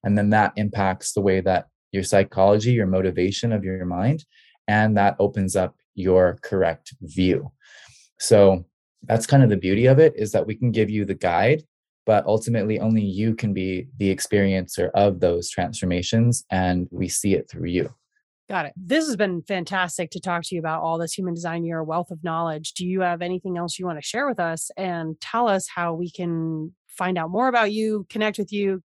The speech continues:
Speaker 2: book a reading with you, all that?
Speaker 1: Yeah. The last thing I want to add is that this knowledge is actually intended for the children, because as adults, we kind of have to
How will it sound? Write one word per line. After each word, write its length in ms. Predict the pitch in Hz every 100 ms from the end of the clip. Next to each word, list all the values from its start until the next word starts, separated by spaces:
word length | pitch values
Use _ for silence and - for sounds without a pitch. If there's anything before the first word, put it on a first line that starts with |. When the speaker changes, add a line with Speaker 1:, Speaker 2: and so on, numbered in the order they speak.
| _
Speaker 2:
book 200 | - 180
a 40 | 170
reading 300 | 185 233 214
with 200 | 208 -
you, 460 | 208 196 190 185 160 _
all 120 | 170
that? 200 | 160 135 _ _ _ _ _ _ _ - - _
Speaker 1:
Yeah. 220 | 127 120 - _ _ _ _
The 80 | 107
last 180 | 117 127
thing 160 | 147 139
I 40 |
want 120 | 135
to 100 | 123
add 300 | 104 107 131 -
is 340 | 110 110 107
that 360 | 104 104 98 - - -
this 280 | 113 117
knowledge 600 | - 113 120 131 147 - -
is 160 | - 110
actually 420 | 107 127 135 143
intended 540 | 147 135 143 143 113 -
for 140 | 101
the 100 | 98
children, 480 | - 87 - 64 - _
because 400 | 107 98 110 101 -
as 180 | 104 104
adults, 580 | 107 117 117 101 - - _ _ _ -
we 160 | 117
kind 220 | 117 127
of 60 | 113
have 200 | 113 104
to 420 | - 101 95 90